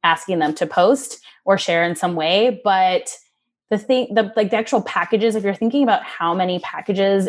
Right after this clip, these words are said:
any given influencer, or for this matter, like, the same thing actually applies to media samples too. Um, the amount of packages these people get every day is crazy, right? So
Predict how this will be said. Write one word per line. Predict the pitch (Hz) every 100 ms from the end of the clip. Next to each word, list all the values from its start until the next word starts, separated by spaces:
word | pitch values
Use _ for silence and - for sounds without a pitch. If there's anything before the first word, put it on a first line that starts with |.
| -
any | 175 170
given | 180 180 185
influencer, | - - 185 185 208 214
or | 254 339 349 - _
for | 254 240
this | 220
matter, | 220 185 180
like, | 165
the | 185
same | 208 202
thing | 277
actually | 196 - 196
applies | - 175 160 165 156 - _ _ _ -
to | 180
media | 160 156 196 190
samples | - 185 180 170 -
too. | - - 180 170 330 381 - _ - - -
Um, | 190 180 180 214
the | 208
amount | 208 214 302
of | - - _ _ _ -
packages | - 190 190 175 160
these | 175
people | 180 165
get | 165 165 165 - - _ _ _ _
every | 190 185 190
day | 175 160 160 165
is | 175 160 151 - -
crazy, | 214 120 - - _ _ -
right? | 180 190 196
So | - 233 208 202